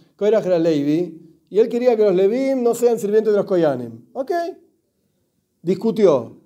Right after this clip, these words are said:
perdió, ¿cómo quedan las cosas? Como estaban antes. Si hubiese ganado, hubiesen cambiado las cosas, pero no cambió nada, porque perdió.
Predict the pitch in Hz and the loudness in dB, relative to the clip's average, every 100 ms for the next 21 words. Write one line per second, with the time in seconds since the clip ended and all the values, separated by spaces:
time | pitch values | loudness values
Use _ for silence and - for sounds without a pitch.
0 | - 180 190 277 339 339 - _ - 240 | -2 0 2 2 2 -2 -14 _ -4 -2
1 | 247 226 190 170 165 165 143 220 160 131 | 0 0 0 0 -2 -4 -2 -6 -8 -12
2 | 175 262 320 127 120 _ _ _ _ _ | -8 -6 -6 -8 -16 _ _ _ _ _
3 | _ - 135 170 175 160 160 160 247 254 | _ -8 -2 0 0 0 2 2 2 0
4 | 156 139 139 151 226 339 180 131 160 233 | -2 -2 -2 -2 -2 -4 -4 -6 -8 -6
5 | 247 247 285 330 208 123 110 - 135 190 | -6 -4 -2 0 0 -2 -10 -14 -10 -6
6 | 330 220 | -2 -4